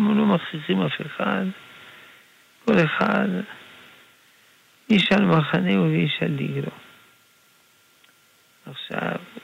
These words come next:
לגבי מה שיש, שנאת חינם, ולא מקבלים, אשכנזים, ספרדים.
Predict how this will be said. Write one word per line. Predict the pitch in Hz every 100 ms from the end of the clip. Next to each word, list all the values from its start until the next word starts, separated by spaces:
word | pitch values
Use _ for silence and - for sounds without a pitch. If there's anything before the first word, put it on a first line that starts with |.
| -
לגבי | 151 143 - 165 190 - 85
מה | 82 - 78
שיש, | - - 82 85 117 165 156 - - - - - - _ _ _ _ _ _ _ _ -
שנאת | 147 147 170 - -
חינם, | 147 85 82 85 170 170 170 - 165 160 160 156 160 - - - _ _ _ _ _ _ _ _ _ _
ולא | 156 147
מקבלים, | 147 135 139 143 147 87 85 85 82 76
אשכנזים, | 143 - 151 151 147 143 185 180 175 160 143 - -
ספרדים. | 165 151 - 170 175 170 170